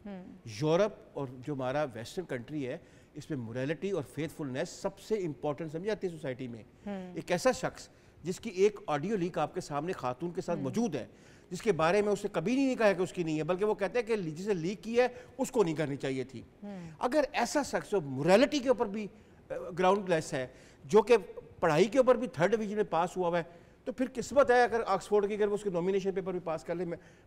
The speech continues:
Speaker 2: मैं तो इतना ही कहूँगा।
Speaker 1: आपको लगता है कि नहीं ऐसा होने वाला?
Speaker 2: देखिए, मुझे कुछ नहीं पता, उसके पीछे एक बहुत बड़ा हाउस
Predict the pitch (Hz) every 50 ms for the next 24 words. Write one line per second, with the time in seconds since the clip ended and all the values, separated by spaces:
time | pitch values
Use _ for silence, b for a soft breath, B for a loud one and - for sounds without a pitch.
0 | - 151 165 170 165 156 131 - 147 135 117 113 - 262 262 - - - 277 262
1 | 254 247 240 - - 254 240 - 247 226 208 202 196 185 190 196 - - - 196
2 | 185 180 185 220 269 - 311 220 175 160 175 175 262 - 240 247 - 233 254 196
3 | 220 - 226 214 - 233 190 208 190 233 208 175 147 123 151 160 190 220 254 214
4 | 151 139 180 185 196 202 175 143 139 147 170 190 208 226 220 - -